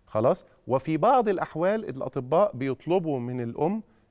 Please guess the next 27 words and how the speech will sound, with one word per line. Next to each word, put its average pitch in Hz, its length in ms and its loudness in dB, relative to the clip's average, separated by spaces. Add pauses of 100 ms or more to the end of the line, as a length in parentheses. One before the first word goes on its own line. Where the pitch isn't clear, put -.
(140)
إن 117 220 -4
هم 151 180 0
يعملوا 127 440 0
غيار 135 360 2
معين 131 420 -2
أو 107 140 -2
يغيروا 110 500 2
على 101 140 0
هذا 139 180 -2
الجرح، 143 320 0
وفي 143 220 -4
بعض 185 200 4
الأحوال 156 320 -4
ما 139 80 -6
بيطلبوش. 95 640 -10 (1200)
وطبعًا 131 420 -2
كل 190 360 -2
الكلام 127 460 -4
اللي 107 140 -4
حضراتكم 113 520 -2
سمعتوه 101 520 -4
دلوقتي 113 600 0 (600)
في 101 180 -6
هذا 127 160 2
الموضوع 113 420 0
متعلق 147 580 -2
بإيه؟ 110 360 -2